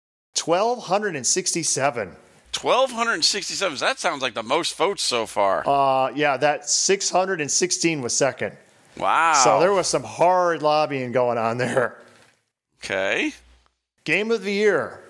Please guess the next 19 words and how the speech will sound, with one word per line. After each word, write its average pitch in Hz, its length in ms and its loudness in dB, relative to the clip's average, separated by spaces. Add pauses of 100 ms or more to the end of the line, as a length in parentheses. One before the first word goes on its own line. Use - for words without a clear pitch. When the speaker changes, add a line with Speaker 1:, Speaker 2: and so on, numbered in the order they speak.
(960)
Speaker 1:
Rush. 131 760 0 (1160)
Not 113 340 -4
close. - 560 -2 (400)
Speaker 2:
So 131 140 -4
how 156 100 2
many 220 120 -4
votes 190 280 -4
did 156 120 0
a, 131 80 2 (200)
the 123 140 -2
game 165 420 0
of 170 140 -2
the 147 100 -2
year? 123 440 -2
Speaker 1:
One 170 260 0
thousand 147 560 0
sixty-six. - 1200 -2 (160)
Speaker 2:
<laughs> - 60 -4 (320)
Wow. 135 640 2